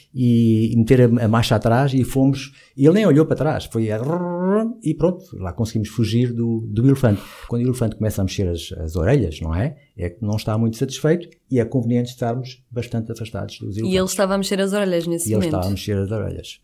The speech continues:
Speaker 1: Portanto, quer dizer que ele vai investir, ou poderá investir, ou poderá não estar satisfeito com o meio ambiente que se apresenta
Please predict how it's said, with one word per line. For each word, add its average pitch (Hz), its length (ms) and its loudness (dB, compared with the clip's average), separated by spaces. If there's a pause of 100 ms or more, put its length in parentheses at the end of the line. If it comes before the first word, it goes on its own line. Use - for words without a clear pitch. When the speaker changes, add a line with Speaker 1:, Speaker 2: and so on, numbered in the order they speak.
(240)
Speaker 1:
Portanto, 92 180 -4
quer 113 120 4
dizer 110 180 4
que 107 60 2
ele 113 60 4
vai 117 120 4
investir, 120 520 2
ou 123 60 4
poderá 139 420 4
investir, 127 500 6
ou 85 100 0
poderá 113 200 -2
não 135 80 -2
estar 147 140 -2
satisfeito 170 460 -4
com 220 100 -4
o 196 80 2
meio 190 240 4
ambiente 143 440 2
que - 140 -18
se 127 140 -8
apresenta 113 760 0